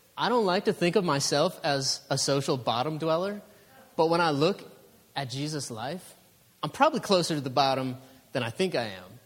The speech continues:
When I read about Paul saying, "You know what? All have sinned and fall short of the glory of God."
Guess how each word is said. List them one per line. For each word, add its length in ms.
When 140
I 60
read 260
about 320
Paul 260
saying, 440
"You 80
know 120
what? 240
All 280
have 160
sinned 260
and 100
fall 220
short 320
of 60
the 60
glory 260
of 120
God." 320